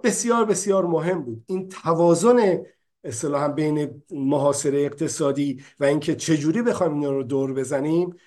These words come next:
به نظر من جمهوری اسلامی تونش-، تونست از اینا سود ببره. مسئلهٔ دیگه مسئلهٔ زوار هست در بخش اقتصادی این رابطه‌ای که بین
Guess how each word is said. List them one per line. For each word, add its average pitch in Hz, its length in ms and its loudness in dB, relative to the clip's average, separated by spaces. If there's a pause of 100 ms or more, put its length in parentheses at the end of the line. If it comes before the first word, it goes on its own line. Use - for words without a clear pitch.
(120)
به 151 100 -4
نظر 143 360 0
من 156 140 0
جمهوری 135 340 -4
اسلامی 143 340 -6
تونش-، 151 380 -6 (160)
تونست 160 300 -2
از 139 180 -2
اینا 143 380 0 (180)
سود 175 360 0
ببره. 113 400 -6
مسئلهٔ 208 480 0
دیگه 185 240 -2
مسئلهٔ 180 720 0 (380)
زوار 151 680 2
هست - 460 -8
در 131 140 -2
بخش 135 300 -2
اقتصادی 131 680 -2
این 127 320 -2 (240)
رابطه‌ای 139 500 0
که 147 160 -4
بین 131 480 -2